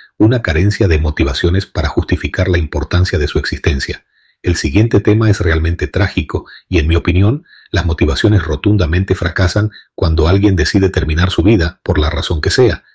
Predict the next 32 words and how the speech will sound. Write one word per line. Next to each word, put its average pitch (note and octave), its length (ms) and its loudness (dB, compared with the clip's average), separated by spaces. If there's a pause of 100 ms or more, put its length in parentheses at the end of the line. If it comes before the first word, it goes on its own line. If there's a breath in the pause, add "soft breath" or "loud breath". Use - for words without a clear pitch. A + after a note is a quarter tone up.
Alguna A2+ 380 2
vez A#2+ 200 4
hemos A2+ 240 2
escuchado E2+ 540 -2
o D2+ 100 2
leído E2+ 440 0 (180 soft breath)
algo G#2+ 280 4
sobre E2+ 460 -2
una A#2 220 4
muerte G#2 320 0
digna, C#2 400 -2 (320 soft breath)
casi C#3 280 2
siempre B2+ 300 2
una A2+ 180 4
frase A2 320 2
utilizada F#2 560 2
para E2 200 -2
referirse F2 640 0 (240 loud breath)
a E2 120 -4
mártires A2+ 520 2
de F#2 100 0
su - 120 0
ideología. E2 720 0 (280)
En E2+ 160 0
mi E2+ 100 2
opinión, G#2 460 0 (220 soft breath)
no E2+ 180 0
hay E2 100 2
nada F#2 320 2
digno G#2 260 2
en G#2 80 4
morir, G#2 400 2